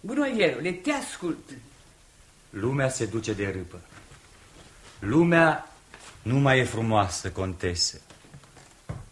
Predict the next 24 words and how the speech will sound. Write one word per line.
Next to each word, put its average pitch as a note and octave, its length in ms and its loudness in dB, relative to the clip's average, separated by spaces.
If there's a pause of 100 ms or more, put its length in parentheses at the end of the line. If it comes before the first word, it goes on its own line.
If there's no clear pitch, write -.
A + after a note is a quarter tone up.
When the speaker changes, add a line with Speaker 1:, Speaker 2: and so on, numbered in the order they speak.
(160)
Speaker 2:
Lumea D3+ 760 0 (520)
nu G2 160 -6
mai C3 240 4
e B2+ 60 4
fericită A#2+ 520 -2
din A2+ 240 -4
pricina G#2+ 680 -6 (640)
invaziei. F2 840 -2 (280)
Speaker 1:
Ce - 260 -6 (140)
invazie? C3 800 0 (1040)
Speaker 2:
Dumneavoastră A#2+ 640 -2
trăiți F#2+ 400 -2
într-un F2 320 -6
vis. - 480 -6 (1120)
Dacă D#3 220 0
într-o D3 200 0
bună E3+ 200 2
dimineață C3 460 0
ați F#2+ 140 -2
decis G2+ 340 -4
că G2 120 -4
oamenii G2+ 320 0
sunt F2+ 220 -4
frumoși, G2 520 -10